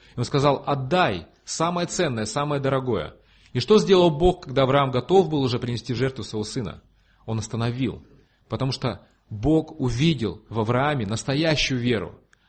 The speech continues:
настоящую веру, которая была подтверждена его поступками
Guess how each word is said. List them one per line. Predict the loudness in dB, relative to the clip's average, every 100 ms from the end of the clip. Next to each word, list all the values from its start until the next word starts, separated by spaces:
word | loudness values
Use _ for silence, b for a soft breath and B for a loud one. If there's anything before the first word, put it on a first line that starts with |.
| b
настоящую | -8 -4 -2 0 0 -2 -2
веру, | 2 2 2
которая | 0 0 0 0 B B
была | 0 2 2 0
подтверждена | -2 -6 -2 0 2 2 0 0 0
его | 0 0
поступками | -2 -4 -6 -4 -4 -4 -6 -8